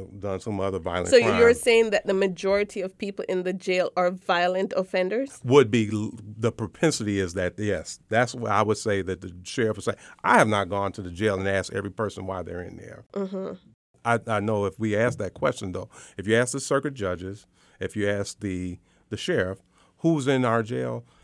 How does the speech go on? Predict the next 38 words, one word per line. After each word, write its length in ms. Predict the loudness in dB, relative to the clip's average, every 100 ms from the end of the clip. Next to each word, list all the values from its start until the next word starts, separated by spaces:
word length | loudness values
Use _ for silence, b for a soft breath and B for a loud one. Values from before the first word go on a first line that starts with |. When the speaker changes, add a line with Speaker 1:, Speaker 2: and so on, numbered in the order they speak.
| _
Speaker 1:
it's 140 | -2 2
not 200 | 0 2
gonna 160 | 0
be, 120 | 0 -2
"We 120 | -2
got 200 | -2 -2
eight 180 | -2 -2
hundred 340 | -4 -4 -6
plus 240 | -6 -8 -8
people 320 | -10 -10 -6
in 100 | -6
there 220 | -4 -6
who 180 | -4 -2
are 260 | -2 -2 -6 _ _ _ -12
sitting 300 | -2 0 0
on 120 | -2
the 40 |
street 300 | -4 -8 -6
loitering." 540 | -2 -2 -2 -6 -14 -16 _ -8
Speaker 2:
Mm-hmm. 340 | -6 -6 -8 -12 _ _
What 120 | 0
about 300 | 4 4 2
people 360 | -2 -2 0 0
who 360 | 0 2 2 2
don't 280 | 0 -2
pay 200 | 2 2
their 200 | 2 2
fines? 500 | 0 -2 -2 -2 -4 -2
Are 120 | 0
they 120 | 2 4
Speaker 1:
Uh, 140 | 6
Speaker 2:
held 160 | 6 6
Speaker 1:
I 100 | 6
Speaker 2:
in 80 |
Speaker 1:
think 140 | 6 6
Speaker 2:
jail? 40 |
Speaker 1:
that's 220 | 8 6 6
a, 180 | 4